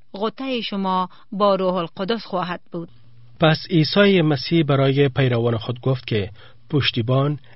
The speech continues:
Speaker 2: انسان نبوده، بلکه روح خواهد بود، یعنی روح مقدس خداوند، که هیچ کس قادر به دیدن او نخواهد بود. عیسی مسیح برای پیروان خود گفت که وقت من به بهشت برگردم،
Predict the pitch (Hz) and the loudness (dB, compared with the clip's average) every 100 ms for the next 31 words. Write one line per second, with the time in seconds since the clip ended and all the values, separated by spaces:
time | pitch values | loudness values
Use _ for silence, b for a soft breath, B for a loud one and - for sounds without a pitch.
0 | - 156 135 - 135 123 127 135 123 101 | 0 2 2 0 0 2 2 2 0 -2
1 | 92 b b - 127 131 - 131 127 135 | -6 b b -2 0 0 0 -2 -2 -2
2 | 151 143 - 120 - 107 113 107 - b | -2 -2 -4 -8 -8 -10 -10 -10 -12 b
3 | b b b b - 143 135 131 127 135 | b b b b 2 4 4 2 2 2
4 | 123 123 117 - 110 120 - 113 127 117 | 0 -2 -2 -4 -4 -4 -4 -6 -4 -4
5 | 107 120 101 - - b b b b b | -2 -2 -2 -8 -20 b b b b b
6 | b b - 147 165 185 - 156 - - | b b -4 2 6 4 2 -2 0 -2
7 | 127 131 127 123 117 113 120 123 123 135 | 0 0 2 2 0 -2 -2 0 0 0
8 | 135 117 101 98 107 104 - b b b | -2 -4 -6 -6 -6 -8 -10 b b b
9 | b b b - 160 143 196 190 180 156 | b b b 2 2 4 2 4 4 2
10 | 135 160 147 139 139 131 135 120 120 120 | 0 -2 0 2 2 2 2 2 2 0
11 | - 120 147 147 - 117 104 B B B | -2 -2 0 -2 -2 -4 -4 B B B
12 | - 151 - 160 160 170 147 131 117 147 | 2 2 2 2 4 4 2 0 0 0
13 | 147 131 147 139 117 110 104 | -2 -2 -2 0 0 0 -2